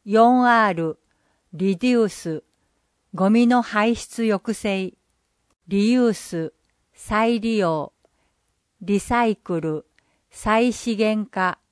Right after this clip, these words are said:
リフユーズ、ゴミの発生回避の推進に積極的に取り組みます。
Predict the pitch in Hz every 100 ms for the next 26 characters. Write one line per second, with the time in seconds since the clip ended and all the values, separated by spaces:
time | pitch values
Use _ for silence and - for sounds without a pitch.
0 | _ _ _ _ _ _ _ 190 220 208
1 | 254 254 254 226 165 165 156 - _ _
2 | _ _ _ _ 180 196 202 240 233 180
3 | 190 175 - 240 226 220 - 208 196 -
4 | 156 147 _ _ _ _ _ 214 226 196
5 | - 226 247 - 240 226 220 220 202 208
6 | 202 - 247 247 240 233 220 220 214 202
7 | 220 - 214 202 185 185 -